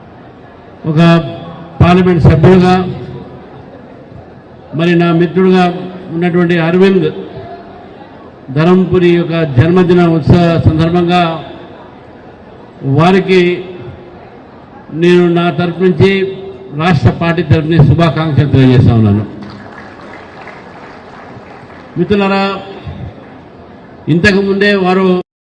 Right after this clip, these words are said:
దాదాపు ఇరవై ఐదు లక్షల వరకు వారి ట్రస్ట్ నుంచి కార్యకర్తలకు సంబంధించినటువంటి కొన్ని కష్టాలు తీర్చడానికి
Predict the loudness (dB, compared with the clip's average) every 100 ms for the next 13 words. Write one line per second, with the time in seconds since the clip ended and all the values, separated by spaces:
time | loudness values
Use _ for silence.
0 | -20 -20 -20 -20 -20 -20 -20 -20 -20 -14
1 | -8 -8 _ -4 -2 0 0 -2 -2 -2
2 | -2 0 2 2 -2 -10 -16 -18 -20 -20
3 | -20 -20 -20 -20 -20 -20 -20 -20 -20 -14
4 | -4 -2 0 -2 -2 -2 -4 -4 -4 -4
5 | -4 -2 -2 0 0 0 -6 -14 -18 -20
6 | -20 -20 -20 -20 -20 -20 -20 -20 -20 -20
7 | -20 -10 -4 -2 -2 -4 -6 -6 -4 -4
8 | -2 -4 -2 -2 -2 -2 -2 -4 -4 -4
9 | -4 -2 0 2 0 -2 -4 -8 -6 -4
10 | -4 -4 -2